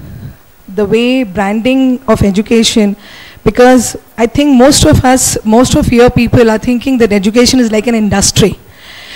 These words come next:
You know, there is a raw material, a student get, going inside, and there'll be a product which will come outside. In normal industry, if a raw material is going inside, the product, nobody, no stakeholder interferes with that product. He only sees the end result.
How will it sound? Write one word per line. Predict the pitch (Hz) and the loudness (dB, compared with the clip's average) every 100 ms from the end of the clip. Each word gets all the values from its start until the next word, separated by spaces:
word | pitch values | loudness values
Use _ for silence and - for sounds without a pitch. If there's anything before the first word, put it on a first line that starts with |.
| - - | -20 -2
You | 214 | 2
know, | 220 269 - | 2 0 -4
there | 208 208 | -2 0
is | 202 | 2
a | 190 | 4
raw | 196 | 4
material, | 226 240 254 240 254 | 4 2 2 2 2
a | 208 | 0
student | - 208 233 | 0 0 0
get, | 214 214 175 | 0 -2 0
going | 208 214 | 0 0
inside, | 214 208 - 233 220 240 240 | 0 0 2 2 2 0 -2
and | 202 196 | -4 -2
there'll | 208 202 | 0 0
be | 214 | 0
a | 202 | 2
product | 214 202 220 - | 2 2 0 0
which | 202 | 0
will | 208 190 | -2 0
come | 208 196 | -2 0
outside. | 202 185 240 202 - - - - - - - - - | -2 -2 0 -2 -4 -16 -20 -20 -20 -14 -14 -14 -4
In | 220 | 0
normal | 214 240 277 311 | 2 4 4 4
industry, | 277 262 254 - 302 339 | 4 2 0 0 -2 -2
if | 240 - | -2 0
a | 220 | 2
raw | 226 | 2
material | 262 254 269 262 | 2 0 -2 0
is | 269 226 | -2 0
going | 220 226 | 0 0
inside, | 240 220 - 233 202 180 - - - | -2 0 0 2 0 -4 -4 -4 -2
the | 214 | 0
product, | 220 214 254 - - - | 2 2 0 2 0 0
nobody, | 220 254 262 269 285 285 - - - | 0 2 2 0 0 -2 -6 -10 0
no | 254 | 0
stakeholder | - 254 247 269 254 262 | 2 -2 -2 -2 0 0
interferes | 214 208 254 277 269 247 202 | 0 0 0 2 2 2 2
with | 214 - | 0 2
that | 214 208 | -2 0
product. | 214 196 - - - - - - | -2 -2 -8 -12 -14 -20 -18 -2
He | 262 | 2
only | 247 285 | 4 4
sees | - 262 247 | 2 2 0
the | 247 | 0
end | 214 226 | 0 0
result. | 214 175 180 175 - | -2 -2 -6 -8 -14